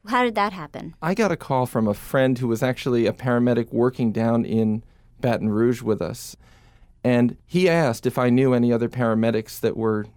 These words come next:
Speaker 2: interested in traveling to Pakistan to work and support the medical relief effort.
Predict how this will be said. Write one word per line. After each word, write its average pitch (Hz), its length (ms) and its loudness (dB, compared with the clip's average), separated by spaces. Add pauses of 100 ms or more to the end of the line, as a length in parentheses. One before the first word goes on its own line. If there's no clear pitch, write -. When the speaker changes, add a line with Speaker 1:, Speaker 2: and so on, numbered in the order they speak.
(160)
Speaker 2:
interested 123 560 -2
in 110 300 -2
traveling 110 420 -4
to - 80 -10
Pakistan 107 760 -8 (120)
to 107 420 -4
work 113 540 -4 (100)
and 107 180 -6
support 107 540 -6 (140)
the 101 260 -4
medical 110 340 -6
relief 107 380 -6
effort. - 320 -12